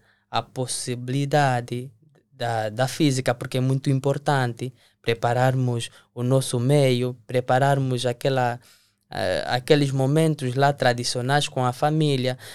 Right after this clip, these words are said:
porque sabemos que durante o ano, se calhar, cada um está no, nos seus afazeres, está a trabalhar. Então,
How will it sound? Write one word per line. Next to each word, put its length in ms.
porque 220
sabemos 520
que 520
durante 440
o 80
ano, 160
se 140
calhar, 400
cada 240
um 340
está 400
no, 240
nos 200
seus 180
afazeres, 500
está 120
a 40
trabalhar. 560
Então, 600